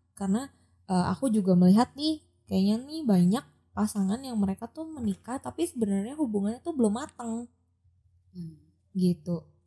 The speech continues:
Speaker 1: Gimana tuh, Tante?
Speaker 2: Ya.
Speaker 1: Apa tipsnya atau apa, eh, saran-saran
Speaker 2: Mm-mm.
Speaker 1: untuk kita nih, anak-anak muda nih, gitu?
Speaker 2: Iya. Sarannya,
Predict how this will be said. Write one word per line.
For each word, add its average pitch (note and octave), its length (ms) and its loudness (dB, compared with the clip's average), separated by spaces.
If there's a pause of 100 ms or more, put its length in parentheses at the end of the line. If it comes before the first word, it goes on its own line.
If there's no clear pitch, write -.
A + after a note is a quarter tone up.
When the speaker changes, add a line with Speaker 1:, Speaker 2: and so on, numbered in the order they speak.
(380)
Speaker 1:
Gimana F#3+ 480 0
tuh, F3+ 100 -6
Tante? E3+ 380 -8 (320)
Speaker 2:
Ya. F3 480 -12 (340)
Speaker 1:
Apa G#3+ 400 -12
tipsnya G#3+ 560 -2
atau F3 480 -4 (1500)
apa, G#3 520 -6
eh, F#3 360 -6 (1120)
saran-saran G3+ 920 -4
Speaker 2:
Mm-mm. - 280 -20
Speaker 1:
untuk G3 320 -2 (400)
kita C#4+ 240 -4
nih, B3+ 220 -8
anak-anak G#3+ 400 -12
muda A3+ 320 -4
nih, G#3+ 380 -4
gitu? F3 160 -10 (120)
Speaker 2:
Iya. E3+ 180 -14 (760)
Sarannya, G3 720 -6